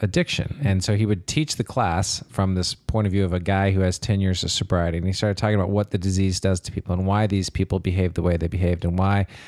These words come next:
they couldn't stop drinking as they had these m-, meteor-, meteoric, uh,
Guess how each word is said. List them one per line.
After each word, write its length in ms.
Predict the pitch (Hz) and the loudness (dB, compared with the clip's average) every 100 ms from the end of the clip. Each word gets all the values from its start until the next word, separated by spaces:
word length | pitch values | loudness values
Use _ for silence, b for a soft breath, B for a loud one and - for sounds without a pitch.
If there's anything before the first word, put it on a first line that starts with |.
| B B B - | B B B -4
they 120 | 101 | -4
couldn't 380 | - - 107 104 | -2 -2 -2 -2
stop 480 | - 104 92 - | -2 0 0 -2
drinking 600 | - 101 98 95 87 85 80 | -2 0 2 2 0 -2 -4
as 380 | - 90 87 82 | 0 2 2 -2
they 200 | - 92 | -2 0
had 180 | 85 95 | 0 0
these 220 | 90 85 | 0 -2
m-, 320 | 92 95 92 - | 0 0 0 -2
meteor-, 560 | 98 101 110 104 101 - | -2 0 2 2 0 -2
meteoric, 540 | 104 101 98 95 95 92 - 92 - - | 0 2 2 2 0 -2 -4 -6 -6 -4
uh, 260 | 95 82 78 | -2 -2 -4